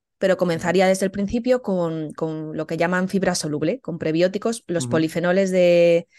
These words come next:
Speaker 1: frutos rojos, de, de todas las verduras y frutas, eso es súper seguro
Speaker 2: Muy
Speaker 1: y
Speaker 2: bien.
Speaker 1: eso es básico. Y luego podríamos añadir, pues eso, como agua parcialmente hidrolizada, psyllium,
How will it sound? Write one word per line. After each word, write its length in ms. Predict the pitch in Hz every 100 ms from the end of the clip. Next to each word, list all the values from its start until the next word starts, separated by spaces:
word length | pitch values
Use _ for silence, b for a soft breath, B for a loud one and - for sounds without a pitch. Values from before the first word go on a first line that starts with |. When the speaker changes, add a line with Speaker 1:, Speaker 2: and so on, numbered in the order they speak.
| b b -
Speaker 1:
frutos 300 | 180 185 170
rojos, 380 | 165 156 151
de, 720 | 151 151 151 151 151 147 - -
de 140 | 156 156
todas 280 | 170 165
las 180 | 175 165
verduras 460 | 170 170 180 165 -
y 40 |
frutas, 360 | - 208 233 226
eso 160 | 190
es 220 | 214 - _ _ -
súper 380 | - 226 202 -
seguro 480 | 160 160 214 453 _ _ _ _ _ _ -
Speaker 2:
Muy 140 | 120
Speaker 1:
y 80 | 110
Speaker 2:
bien. 320 | 98 98 107 - -
Speaker 1:
eso 280 | 170 180 170
es 180 | 175 -
básico. 540 | 151 - 143 147 -
Y 100 | -
luego 280 | 170 165 156
podríamos 560 | 156 156 160 160 156 -
añadir, 680 | 151 156 156 156 156 156 - _ _ _ _ _
pues 140 | 143
eso, 160 | 143 143
como 140 | 147
agua 200 | 143 143
parcialmente 440 | 139 - 143 151 147
hidrolizada, 720 | 160 180 190 220 208 208 202
psyllium, 760 | 196 196 185 185 185 185 185